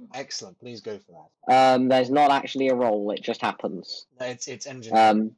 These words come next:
Speaker 1: You make an engine.
Speaker 2: oh, is it en-, oh, of course, yeah, I need to roll engineering to actually turn it on. Um,
Speaker 1: <laughs>
Speaker 2: I don't know what the number of successes needed for it are, um,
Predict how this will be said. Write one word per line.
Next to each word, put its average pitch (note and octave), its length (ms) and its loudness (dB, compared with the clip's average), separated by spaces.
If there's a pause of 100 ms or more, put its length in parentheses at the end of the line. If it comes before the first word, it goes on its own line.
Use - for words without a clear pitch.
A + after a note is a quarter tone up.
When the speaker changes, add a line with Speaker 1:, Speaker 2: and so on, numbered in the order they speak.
(160)
Speaker 1:
You A#2 80 -20
make G2+ 160 -18
an G#2 60 -16
engine. G#2+ 240 -18
Speaker 2:
oh, G#3 100 4
is C#3+ 100 4
it D3 40 4
en-, D3 180 2
oh, F#3+ 280 6
of C3 120 0
course, C3+ 300 -2
yeah, A#2+ 100 0
I G#2+ 60 0
need G#2+ 160 -6
to A2+ 80 -14
roll G#2+ 140 -4
engineering G#2+ 360 -6
to A2 80 -8
actually G2+ 240 -10
turn G2+ 180 -12
it F#2 80 -10
on. F#2 120 -8 (280)
Um, G2 360 -6 (280)
Speaker 1:
<laughs> E3 120 -10 (220)
Speaker 2:
I G#2+ 180 2 (100)
don't A#2+ 180 4
know A2+ 120 4
what A2 180 2
the G2+ 220 0 (120)
number A2 260 0
of G2+ 80 -4
successes G#2 500 -2
needed G2 360 -4
for G2 220 -4
it F#2+ 60 -6
are, F#2 180 -4 (240)
um, G2 380 -4